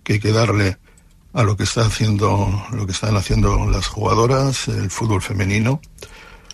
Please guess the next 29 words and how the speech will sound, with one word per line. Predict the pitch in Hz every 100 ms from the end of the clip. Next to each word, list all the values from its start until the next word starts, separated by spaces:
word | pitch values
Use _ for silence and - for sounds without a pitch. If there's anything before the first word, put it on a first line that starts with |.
| - - -
La | 131 101
ni-, | 101
el | 123 104
nivel | 104 110 113
de | 110
formación | 110 107 95 113 110
es | -
enorme. | 117 110 107 117 143 - - - - - - -
Pero | 120 120 131
identificar | 139 123 123 110 120 123 - 160 156 117 139
este | 120 - 143
éxito | 151 - 117 - 107 101 - - - - -
con | 123 117 113 113
el | 123 110
éxito | 135 - 131 - 139
de | 131
un | 131
club | - 147 131 113 - - - - - - - -
que | - 113 107 104 101 - - -
potencia | - 104 143 151 123 113 95 95 - - - -
un | 127 131
modelo | 117 151 143 135 110
que | 117 107 101 - 110 - - -
a | 123
mí | 117 123
me | 107
parece | 110 123
preocupante, | 104 104 104 - 151 131 -
¿no? | 104